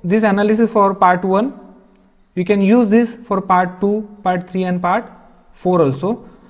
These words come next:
And last, you have to add last section where you have to add summary of relationships of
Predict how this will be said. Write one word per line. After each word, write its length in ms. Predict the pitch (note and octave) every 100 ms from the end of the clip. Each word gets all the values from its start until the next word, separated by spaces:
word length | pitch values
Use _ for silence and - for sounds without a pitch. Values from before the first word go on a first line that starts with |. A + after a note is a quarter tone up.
| - -
And 420 | E3 F#3 F#3+ G3+ - -
last, 500 | F#3 G#3 C4 - - - _ _ _ _ _ _ - - _ _ _ _ _ _ - _
you 120 | F3
have 120 | G3 A3
to 80 |
add 400 | G3+ G3+ A#3 -
last 320 | F3 D#3+ A3 A3
section 460 | G3+ - G#3+ A#3
where 180 | G3 G#3
you 120 | G#3
have 240 | G3+ G3+ G3+
to 200 | C4 C4+
add 240 | F#3 F#3 F#3
summary 460 | - G3 F#3+ A#3
of 340 | A3+ A3 A3+ - -
relationships 880 | F#3 E3+ F#3 G#3+ A3+ A3 - A3+ A3
of 280 | G#3 A3+ -